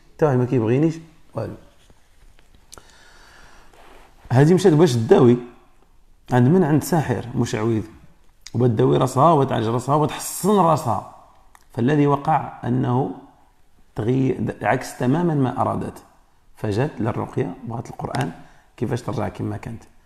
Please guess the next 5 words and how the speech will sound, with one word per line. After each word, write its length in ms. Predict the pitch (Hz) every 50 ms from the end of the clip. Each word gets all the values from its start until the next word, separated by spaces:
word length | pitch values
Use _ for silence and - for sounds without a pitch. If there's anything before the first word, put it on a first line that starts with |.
| _ -
فقلت 360 | - 160 - - 202 170 -
لها: 340 | 330 135 120 113 120 196 - - - - _ _ _ _ _ _ _ _ _ - _ _ _ - _ _ _ _ _ _ _ _ _ _ _ _ _ _ _ - - 160
"أنا 460 | 190 220 233 214 - - - - - -
شرطي 480 | - - 175 139 - - 131 135 151 170 - - - _ -
الوحيد، 460 | 127 127 135 135 - 139 104 110 -